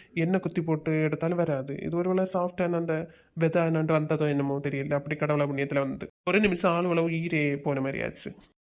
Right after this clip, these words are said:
இந்த பிள்ளைகளால எல்லாம் என்ன சொல்லியது? சில வீட்டுல எல்லாம் நான் சொன்ன மாதிரி ஒரு வயசுல ஒரு குழந்தை இருக்கு, அடுத்த குழந்தை வயத்துல இருக்கும், அப்போ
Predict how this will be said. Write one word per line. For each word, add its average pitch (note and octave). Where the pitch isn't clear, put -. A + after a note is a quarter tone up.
இந்த F3+
பிள்ளைகளால F3
எல்லாம் D#3+
என்ன G#3+
சொல்லியது? D3
சில F3+
வீட்டுல E3
எல்லாம் E3
நான் D#3+
சொன்ன D#3
மாதிரி D3+
ஒரு D#3
வயசுல D3+
ஒரு D3
குழந்தை D3+
இருக்கு, D#3+
அடுத்த D#3
குழந்தை C#3
வயத்துல C3+
இருக்கும், D3
அப்போ D#3+